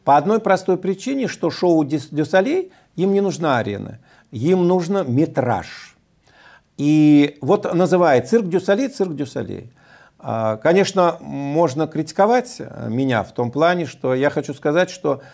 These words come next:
от цирка там очень мало что связано с цирком. Шоу великолепное.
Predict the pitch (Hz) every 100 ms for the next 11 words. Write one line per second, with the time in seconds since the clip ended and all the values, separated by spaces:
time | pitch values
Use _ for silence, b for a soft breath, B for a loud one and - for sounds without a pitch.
0 | B B _ 147 143 - 311 349 202 165
1 | 151 156 202 214 233 226 208 113 95 -
2 | 123 - 139 139 98 104 110 - 110 92
3 | - - - _ _ _ _ - - -
4 | 214 320 277 131 - _ - 90 104 175
5 | 175 170 156 120 - 90 87 -